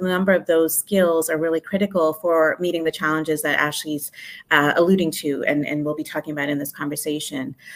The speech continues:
Um, I have the deep privilege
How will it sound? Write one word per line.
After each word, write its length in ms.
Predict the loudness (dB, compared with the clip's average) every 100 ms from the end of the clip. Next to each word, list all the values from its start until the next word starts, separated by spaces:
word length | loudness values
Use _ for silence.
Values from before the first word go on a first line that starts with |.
| -20 -6
Um, 420 | 2 2 2 -2 -6 _ _ _ -10 -8 -2
I 80 | -2
have 480 | 0 0 2 0 -4
the 120 | -2
deep 300 | 0 2 0 -4 -14 -2
privilege 640 | 0 4 4 4 -2 -6